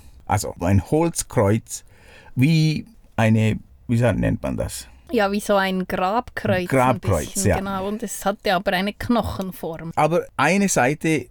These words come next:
Speaker 1: war kaputt. Also dieses Grabkreuz hatte nur, ähm, wie sagt man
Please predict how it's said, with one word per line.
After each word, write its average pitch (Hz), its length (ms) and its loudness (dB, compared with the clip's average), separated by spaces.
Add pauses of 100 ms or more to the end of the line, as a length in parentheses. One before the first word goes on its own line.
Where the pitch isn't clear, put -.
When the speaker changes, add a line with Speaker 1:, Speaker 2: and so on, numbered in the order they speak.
(160)
Speaker 1:
war 123 480 2 (260)
kaputt. - 560 -4
Also 107 140 4
dieses 107 240 6 (280)
Grabkreuz 117 640 0
hatte 113 300 0
nur, 131 400 4
ähm, 107 560 2 (240)
wie 107 160 4
sagt 98 260 0
man 87 400 -6